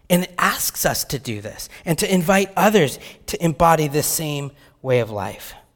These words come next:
And so with that, may we be living examples, disciples of our Rabbi Jesus in how we serve, who we serve, and where we serve. And may we continue to grow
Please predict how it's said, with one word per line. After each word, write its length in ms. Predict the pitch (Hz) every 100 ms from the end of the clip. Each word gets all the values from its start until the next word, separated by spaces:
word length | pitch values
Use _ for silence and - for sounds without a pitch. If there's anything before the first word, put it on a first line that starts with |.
| _ _ _ _ _ -
And 100 | 151
so 140 | 180
with 220 | 175 220
that, 180 | 180 160
may 240 | 160 202
we 160 | 220 202
be 240 | 151 190
living 400 | 202 165 160 160
examples, 760 | 156 156 160 185 185 123 110 - - - -
disciples 800 | 170 - 170 185 233 - 120 127
of 180 | 147 143
our 340 | 143 143 139 - -
Rabbi 380 | 131 123 123
Jesus 460 | 123 127 147 120 -
in 100 | 120
how 180 | 117 123
we 160 | 123
serve, 640 | 117 - 120 92 98 - - _ _ _ _ _ _ _
who 260 | - 196
we 180 | 180 147
serve, 600 | - 110 87 - - - - _ _ _ _ _ -
and 240 | 139 123
where 260 | 139 147 135
we 160 | 117
serve. 440 | 104 - 113 - 135
And 100 | 147
may 100 | 156
we 120 | 165
continue 460 | 175 160 208 202
to 100 | 170
grow 680 | 147 151 165 190 180 135 117